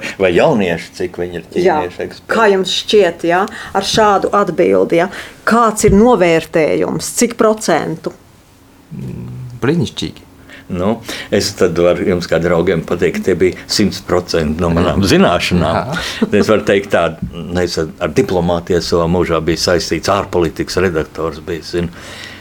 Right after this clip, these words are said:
Speaker 1: Ja tu zini maz, tad jāzina labi, jā. <laughs> Bet,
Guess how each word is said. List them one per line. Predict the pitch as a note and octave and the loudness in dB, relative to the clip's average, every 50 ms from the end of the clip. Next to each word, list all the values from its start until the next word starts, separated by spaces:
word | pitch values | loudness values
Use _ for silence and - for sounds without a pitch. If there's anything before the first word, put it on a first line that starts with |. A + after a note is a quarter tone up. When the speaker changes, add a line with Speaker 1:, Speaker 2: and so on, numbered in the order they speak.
| - - | -16 -10
Speaker 1:
Ja | - D#2+ | -10 -10
tu | D#2+ - D#2 | -8 -6 -4
zini | D2 F2+ F#2 F2 E2 | -2 0 0 2 0
maz, | D#2+ D#2+ F2+ A2+ C#3 C#3 - - - - - - - - - | 0 0 0 0 0 0 -2 -4 -8 -12 -18 -20 -20 -20 -20
tad | - - - D3 | -20 -18 -12 -8
jāzina | - - D#2+ E2 D2 F2 D#2+ D#2 C2 | -4 -2 -2 -2 -2 -2 -4 -4 -4
labi, | C#2+ D2+ F2+ F2 - - D#2+ D#2+ D#2 | -4 -2 -2 -2 -2 -4 -6 -6 -4
jā. | - - - - - - - - - - A#2 | -4 -4 -2 -2 -4 -8 -10 -4 -2 -2 -2
<laughs> | - - - - - - - - - - E3 D#3+ | -2 -6 -10 -14 -14 -14 -8 -4 -2 -2 -2 -2
Bet, | - G#2+ F#2+ F2+ F2 | 0 0 2 0 0